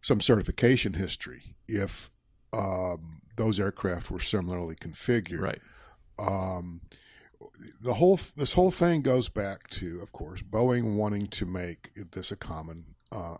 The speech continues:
Speaker 1: a type certificate. I'm sorry,
Speaker 2: Right.
Speaker 1: common type rating.
Speaker 2: Yeah.
Speaker 1: Um, and, um, here we are.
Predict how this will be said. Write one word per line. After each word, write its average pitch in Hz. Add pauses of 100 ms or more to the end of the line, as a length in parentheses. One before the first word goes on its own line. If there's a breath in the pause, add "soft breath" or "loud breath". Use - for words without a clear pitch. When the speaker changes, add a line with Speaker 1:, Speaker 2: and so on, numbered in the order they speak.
Speaker 1:
a 98
type -
certificate. -
I'm 87
sorry, -
Speaker 2:
Right. - (300 loud breath)
Speaker 1:
common 104
type 95
rating. 110 (280 soft breath)
Speaker 2:
Yeah. 87 (260)
Speaker 1:
Um, 92 (120)
and, 107
um, 95 (1500)
here 104
we 90
are. 101